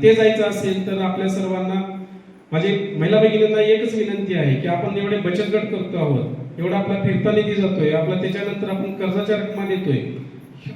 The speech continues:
अनुत्पादक गोष्टीसाठी या गोष्टीचा अजिबात वापर करू नका. घरातून ही मंडळी जर नाही ऐकली तरी सुद्धा यांच्यावर जरा दबाव टाकत चला,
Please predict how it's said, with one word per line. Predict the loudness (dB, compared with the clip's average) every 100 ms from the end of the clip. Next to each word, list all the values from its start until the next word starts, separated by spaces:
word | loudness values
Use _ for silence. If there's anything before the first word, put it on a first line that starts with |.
| -6
अनुत्पादक | 2 6 6 4 2 4 4
गोष्टीसाठी | 4 4 2 2 2
या |
गोष्टीचा | 4 2 -2 0 0 0 -2
अजिबात | -4 -2 -2
वापर | -2 0 0
करू | -2 -4
नका. | -6 -8 -10 -14 -18 -18 -16 -4
घरातून | -2 0 2 4 4 -2 2
ही | 4
मंडळी | 4 4 4 2
जर | 0
नाही | 2 2
ऐकली | 2 0 -2
तरी | -2
सुद्धा | -2 -2
यांच्यावर | 0 0 0
जरा | 0 -2 -2 0
दबाव | 0 0
टाकत | -2 -6 -6
चला, | -6 -6